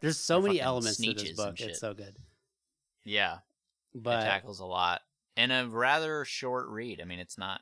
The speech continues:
Speaker 1: Right,
Speaker 2: it's, like,
Speaker 1: yeah.
Speaker 2: three hundred
Speaker 1: But yeah,
Speaker 2: pages
Speaker 1: but,
Speaker 2: or
Speaker 1: like, the
Speaker 2: something.
Speaker 1: boosting peaks, like, they mention it, and when I first read it, I just assumed that he, he's just talking about, like, people consuming stuff to, like,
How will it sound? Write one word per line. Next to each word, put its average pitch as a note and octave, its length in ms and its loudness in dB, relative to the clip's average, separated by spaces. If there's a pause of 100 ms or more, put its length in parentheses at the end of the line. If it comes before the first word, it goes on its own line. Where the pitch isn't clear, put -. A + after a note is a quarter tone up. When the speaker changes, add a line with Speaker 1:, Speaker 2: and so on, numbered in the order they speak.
(140)
Speaker 1:
Right, D3+ 280 4
Speaker 2:
it's, A2+ 140 -10
like, F#2+ 160 -2
Speaker 1:
yeah. G2+ 60 -14 (400)
Speaker 2:
three F#2 180 -4
hundred F2+ 380 -6 (140)
Speaker 1:
But C#3+ 80 2
yeah, D3 80 6
Speaker 2:
pages B2+ 100 0
Speaker 1:
but, C#3 60 0
Speaker 2:
or C#3 40 4
Speaker 1:
like, D#3 100 6
the F#3 100 -2
Speaker 2:
something. C3+ 140 4
Speaker 1:
boosting D#3 340 2
peaks, - 460 -2 (300)
like, C3 120 0
they C#3+ 120 4
mention C#3+ 360 2
it, B2+ 180 0
and B2+ 280 -4
when C3 120 2
I C#3+ 100 4
first C#3 240 -2
read D3 140 4
it, C3 120 0
I B2+ 120 0
just C3 200 -2
assumed B2+ 760 0 (640)
that A#2+ 120 -2
he, B2 180 -2
he's A#2+ 120 -4
just A#2 160 -6
talking B2 340 0
about, A2+ 240 0
like, A2 220 -4 (360)
people A2+ 600 0 (340)
consuming A2+ 920 0 (220)
stuff - 600 -4 (400)
to, B2+ 120 -4
like, A2+ 360 -2